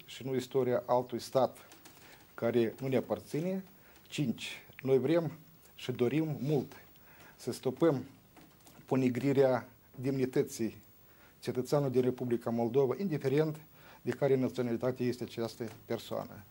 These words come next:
Cinci, noi ne dorim să punem capăt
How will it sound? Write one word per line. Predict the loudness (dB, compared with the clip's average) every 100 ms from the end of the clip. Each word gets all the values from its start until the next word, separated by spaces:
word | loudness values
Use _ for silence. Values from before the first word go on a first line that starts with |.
| -20 -20 -12
Cinci, | -4 -4 -4 -8 -14 -18 -20 -20 -20 -20 -20 -20 -20 -6
noi | 0 2
ne | 4
dorim | 4 4 2 -2 -8 -20 _ _ _ -20 -20 -16
să | -10 -6
punem | -2 0 0
capăt | 0 0 2 0 -4 -10